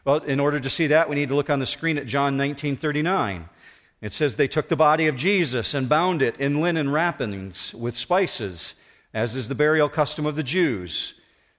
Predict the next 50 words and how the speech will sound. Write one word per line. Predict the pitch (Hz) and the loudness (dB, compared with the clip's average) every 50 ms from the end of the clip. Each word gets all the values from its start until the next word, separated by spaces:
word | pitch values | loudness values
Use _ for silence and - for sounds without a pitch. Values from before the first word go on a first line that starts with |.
| _ _ - | _ _ -6
Now | 104 120 131 143 | -2 0 2 2
in | 147 | 2
the | 147 143 | 0 0
place | - 156 156 151 - 160 | 2 2 0 2 0 0
where | 160 151 | 0 0
he | 151 156 | 2 2
was | 151 147 - | 0 0 -2
crucified, | - - 226 185 - 135 - - 120 107 107 117 123 135 120 | -2 -4 -4 -4 -4 -4 0 2 2 4 4 4 2 2 2
there | 131 127 127 | 0 0 0
was | 127 110 | 0 -2
a | 143 127 | -2 -2
garden, | 135 135 127 120 101 95 92 90 85 - _ _ _ _ _ _ _ _ _ _ _ _ _ - | 0 0 0 0 -2 -4 -8 -10 -10 -14 _ _ _ _ _ _ _ _ _ _ _ _ _ -6
and | 107 113 | -4 -2
in | 120 117 | 0 0
the | 120 | 0
garden | 101 123 123 135 139 135 139 | 2 2 2 2 2 2 0
a | 135 | 0
new | 135 143 147 | 2 0 0
tomb | 143 - 170 160 147 131 117 113 | -2 -2 -2 0 0 0 0 -2
in | 110 113 | -2 -2
which | 117 113 - 131 | -4 -4 -2 -2
no | 131 147 | 0 0
one | 156 160 160 156 | 0 0 0 0
had | 139 135 123 110 | 0 -2 0 0
yet | 123 147 139 139 | 0 0 0 0
been | 147 139 135 | -2 -2 0
laid. | 131 120 107 98 95 95 85 87 85 - _ _ _ _ _ _ _ _ _ _ _ _ _ _ - | 0 0 0 0 -2 -4 -6 -8 -12 -14 _ _ _ _ _ _ _ _ _ _ _ _ _ _ -12
There, | 98 95 131 143 156 160 165 156 | -4 0 2 2 2 2 0 -2
because | 139 131 127 - - 151 147 151 156 151 135 | -4 -6 -8 -4 0 2 2 2 2 0 -4
of | 165 123 | -6 -4
the | 110 127 | -4 -6
Jewish | 104 117 143 156 165 - - | -4 -2 -2 -2 -2 -2 -2
day | 127 143 143 151 | 0 2 2 2
of | 143 - | 0 0
preparation, | - 160 156 - 147 139 123 113 110 110 - - 123 | -2 -2 -2 -2 -2 0 0 0 0 -2 -4 -8 -8
um, | 113 123 117 113 - | -8 -8 -8 -8 -8
no | - 117 131 | -4 -2 -2
one | 147 151 135 | -2 0 0
had | 139 135 120 | -2 0 0
yet | 123 147 151 - | 0 0 0 0
been | 156 151 131 | -2 -2 0
laid. | 107 107 107 117 107 | 0 0 0 0 2
Therefore, | 131 147 165 - - 143 135 | 2 0 0 0 0 0 0
because | 131 120 123 - - 190 175 160 | 0 0 -2 -2 0 0 0 0
of | 147 | -2
the | 123 113 | -4 -4
Jewish | 98 127 123 120 - - | -2 -2 -2 -2 -2 -2
day | - 120 113 | 0 0 0
of | 110 - | 0 0
preparation, | 127 120 - - 110 110 110 107 - - - 131 143 143 | -2 -4 -2 -2 0 0 0 0 -2 -4 -6 -6 -6 -8